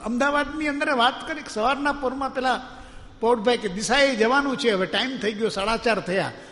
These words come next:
તો ચાલો હવે આપણે આજના બીજા દિવસનો ક્રમ શરૂ કરીએ. રાતની આખી રાત સત્સંગ ચાલ્યા કરે છે. આવા કેટલા દિવસોના દિવસો આમને આમ ચાલે છે. સત્સંગમાંય આ ચાલે છે,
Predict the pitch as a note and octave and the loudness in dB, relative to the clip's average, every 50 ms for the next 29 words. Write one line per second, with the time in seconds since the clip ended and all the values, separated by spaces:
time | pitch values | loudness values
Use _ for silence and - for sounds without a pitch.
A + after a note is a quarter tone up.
0 | - - - F#3 D#3+ - G3+ G#3+ A3 G#3 F#3 D#3+ D3+ E3 E3 D#3+ D#3 E3+ - - | -20 -10 -10 -6 0 2 2 4 4 4 4 4 4 2 2 2 0 -2 -2 0
1 | F#3+ F#3 E3+ D#3 E3+ F3+ E3+ F#3 F#3 F3 D#3+ F3 F#3+ F#3+ G#3 F#3+ E3+ F3+ F3+ F#3 | 0 0 2 0 -2 -2 -2 -4 -4 -2 -2 -2 0 0 0 0 2 0 -2 -2
2 | E3 - F3+ E3 D#3 - D#3+ E3 D#3 C3+ - E3+ D3 D3 C#3 - C#3+ C#3 B2+ - | -2 -4 -6 -8 -6 -4 -6 -6 -6 -6 -6 -6 -6 -6 -6 -6 -8 -8 -10 -10
3 | - - - - - - D3+ F3 F#3 F#3 F3+ - - F#3 F3 E3 C#3+ C#3 D#3 - | -12 -14 -14 -14 -12 -6 -2 -2 -2 -2 -4 -6 -6 -4 -4 -4 -4 -6 -8 -10
4 | - - F3+ D3+ C3+ C3+ D3+ F3+ G3 F#3 - - - D#3+ D#3 - - F3 E3 E3+ | -10 -10 -8 -8 -6 -6 -6 -6 -6 -8 -10 -12 -12 -12 -12 -14 -14 -14 -14 -14
5 | D#3 - D3 C#3 D3+ F3+ F#3 F3+ F3 E3+ D3+ D3+ D3+ - - - - - - - | -14 -14 -14 -12 -10 -10 -10 -12 -12 -14 -16 -16 -16 -16 -18 -18 -20 -20 -20 -20
6 | _ _ _ - _ _ _ _ _ _ _ _ _ _ _ _ _ _ - - | _ _ _ -20 _ _ _ _ _ _ _ _ _ _ _ _ _ _ -20 -20
7 | - - - - - - - - - - - - - - - - - - - - | -20 -20 -20 -20 -20 -18 -18 -18 -20 -20 -20 -20 -20 -20 -20 -20 -20 -20 -20 -20
8 | - - - - - - - - - - F#3 G3 G#3 G#3+ G3 - - F3 F3+ F#3 | -20 -20 -20 -20 -20 -20 -20 -20 -14 -10 -8 -4 -4 -4 -6 -6 -6 -6 -6 -6
9 | - - - G#3+ A3 A3 G#3+ G3 F3+ D#3+ E3 G3 G#3+ F#3+ - - G3+ G3 F#3 E3+ | -8 -10 -6 -4 -2 -2 -2 -4 -4 -4 -4 -4 -4 -6 -6 -10 -10 -8 -8 -8
10 | D3 B2+ C3 E3 F#3 D#3 - F#3+ F3 - C#3+ F3 F#3+ G3+ G#3+ G#3 F#3+ E3+ D#3+ D3 | -10 -8 -8 -8 -8 -8 -10 -10 -12 -10 -10 -10 -10 -10 -10 -12 -12 -12 -14 -16
11 | - C#3+ C3+ C3+ C3 C3+ - - - _ - - _ - _ _ - - - - | -16 -18 -18 -18 -20 -20 -20 -20 -20 _ -20 -20 _ -20 _ _ -20 -20 -20 -20
12 | - - - - - - - - - A3 A3+ - - - - C4+ C#4 D4+ D4+ D4 | -20 -20 -20 -20 -20 -14 -8 0 0 0 0 0 -2 0 0 2 2 2 4 4
13 | D4+ D4+ D4 C#4 C4+ C4+ G#3 C4+ B3+ C4 C#4 C#4 C4+ - - C4 | 4 4 6 4 4 4 4 4 4 6 4 4 2 2 2 4